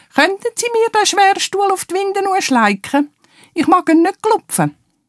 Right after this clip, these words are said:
Der Toni sollte eigentlich zum Zahnarzt auf die drei. Und jetzt ist es schon halb gsi.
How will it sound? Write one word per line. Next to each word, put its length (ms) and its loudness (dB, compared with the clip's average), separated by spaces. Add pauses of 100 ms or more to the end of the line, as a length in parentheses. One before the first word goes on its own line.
(640)
Der 160 -14
Toni 280 0
sollte 300 -8
eigentlich 480 -4
zum 240 0
Zahnarzt 600 -2
auf 140 -4
die 120 -2
drei. 320 -4 (480)
Und 200 2
jetzt 240 0
ist 160 0
es 80 -2
schon 200 -2
halb 280 0
gsi. 480 -2